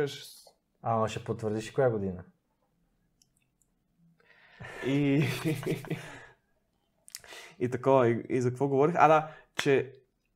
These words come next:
Speaker 1: тия, тези, а, тези връзки и като цяло взаимоотношенията между хората, цялостно, но и в конкретния случай между мъжете и жените,
Speaker 2: Е,
Speaker 1: те
Speaker 2: бал си е
Speaker 1: стават
Speaker 2: майката.
Speaker 1: толкова, в смисъл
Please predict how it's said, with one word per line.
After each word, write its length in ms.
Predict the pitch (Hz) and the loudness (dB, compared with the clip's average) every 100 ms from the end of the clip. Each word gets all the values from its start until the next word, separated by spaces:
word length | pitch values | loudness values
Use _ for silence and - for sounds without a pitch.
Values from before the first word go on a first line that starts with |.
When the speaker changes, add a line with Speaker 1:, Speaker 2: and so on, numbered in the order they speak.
| _ | _
Speaker 1:
тия, 280 | - 185 190 - - - _ - - - _ - | 2 2 2 -6 -20 -20 _ -20 -20 -20 _ 2
тези, 440 | 135 160 196 196 - _ _ _ _ _ _ _ _ _ _ - 135 | 2 2 0 -2 -8 _ _ _ _ _ _ _ _ _ _ -4 0
а, 380 | 131 131 127 | 2 4 2
тези 240 | 123 165 190 | 4 2 2
връзки 600 | 147 170 170 - 107 143 - - | 2 0 0 -6 -6 -8 -14 -8
и 180 | 117 110 - | -6 -8 -12
като 160 | 120 | -8
цяло 400 | - 127 147 170 - - 131 | 4 6 6 4 -2 -16 -4
взаимоотношенията 800 | 139 135 123 127 143 156 180 180 | -2 -2 -4 -4 -2 0 0 0
между 200 | 147 127 | -2 -2
хората, 560 | 131 143 - 107 101 123 - _ _ _ _ _ _ _ - | 0 0 0 -6 -10 -12 -20 _ _ _ _ _ _ _ 2
цялостно, 600 | 160 175 175 151 156 196 | 6 6 4 2 2 4
но 200 | 175 151 | 4 4
и 60 | |
в 140 | 135 127 - | 2 0 -4
конкретния 560 | 135 127 139 151 180 | -4 2 2 4 0
случай 280 | 170 160 175 | 0 -4 -2
между 240 | 156 139 135 | -2 -2 -2
мъжете 400 | 127 123 143 165 | 0 0 0 0
и 60 | |
жените, 500 | 127 127 131 185 196 - _ _ _ _ _ _ _ - | 0 -4 0 2 0 -6 _ _ _ _ _ _ _ -2
Speaker 2:
Е, 80 | |
Speaker 1:
те 80 | 123 | 4
Speaker 2:
бал 80 | 196 | 6
си 40 | 131 | 6
е 40 | |
Speaker 1:
стават 260 | 190 214 123 | 6 6 4
Speaker 2:
майката. 220 | 117 156 | 2 4
Speaker 1:
толкова, 520 | 156 165 202 233 233 | 4 4 2 4 2
в 60 | - | -2
смисъл 640 | 180 175 196 190 175 - | -4 0 4 4 4 2